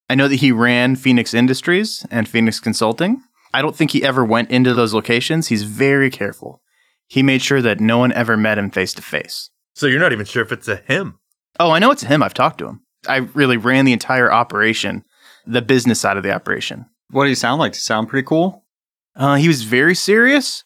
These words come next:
Speaker 1: very professional, very smart. I could tell he was educated.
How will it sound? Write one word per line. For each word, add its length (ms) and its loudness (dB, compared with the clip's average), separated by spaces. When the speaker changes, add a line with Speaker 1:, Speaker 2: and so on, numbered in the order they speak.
Speaker 1:
very 400 0
professional, 600 0
very 280 2
smart. 520 0
I 80 -2
could 160 -4
tell 160 0
he 80 0
was 160 0
educated. 720 0